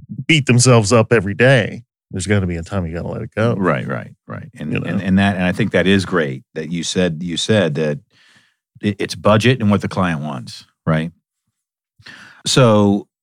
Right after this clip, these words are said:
Speaker 2: uh, w-, when we were talking about imagery and lifestyle branding, some of the brands we were talking about, Levi's, Tiffany, and things like that. And then you, um,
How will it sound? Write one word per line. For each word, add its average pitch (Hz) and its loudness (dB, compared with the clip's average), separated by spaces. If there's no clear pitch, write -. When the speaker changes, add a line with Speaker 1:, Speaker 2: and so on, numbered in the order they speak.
Speaker 2:
uh, 120 -12
w-, 117 -4
when 113 4
we 135 8
were 123 4
talking 113 4
about 87 0
imagery 92 2
and 80 -4
lifestyle 82 -2
branding, 69 -4
some - 0
of 85 2
the 80 0
brands 80 0
we 73 -4
were 69 -6
talking 80 -6
about, 65 -4
Levi's, 69 -2
Tiffany, 90 0
and 71 -4
things 78 -10
like 65 -10
that. 69 -8
And 80 -12
then 90 2
you, 92 2
um, 64 -8